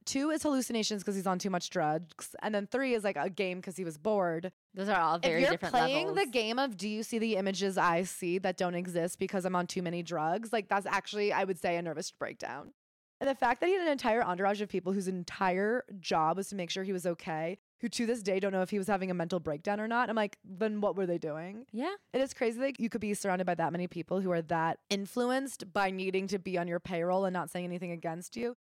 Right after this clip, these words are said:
Speaker 1: that you could die in front of their eyes and not a one of them would say a word. Like, what is the point of an entourage?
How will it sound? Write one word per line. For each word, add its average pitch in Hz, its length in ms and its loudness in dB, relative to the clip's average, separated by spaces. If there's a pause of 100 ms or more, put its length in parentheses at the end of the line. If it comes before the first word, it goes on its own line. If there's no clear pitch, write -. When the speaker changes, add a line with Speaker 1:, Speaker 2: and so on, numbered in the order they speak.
(140)
Speaker 1:
that 208 120 -2
you 190 120 -4
could 202 160 -2
die 170 220 4
in 170 100 -2
front 180 140 -2
of 170 40 0
their 170 160 2
eyes 156 320 0
and 196 80 -2
not 170 160 0
a - 20 0
one 160 200 -2
of 160 80 -2
them 160 140 -2
would 151 120 -6
say 147 160 -4
a 143 80 -4
word. 143 400 -8 (400)
Like, 208 200 -2
what 185 300 -2
is 214 120 -4
the 202 80 -4
point 196 200 -6
of 165 60 -2
an 156 80 -4
entourage? - 680 -8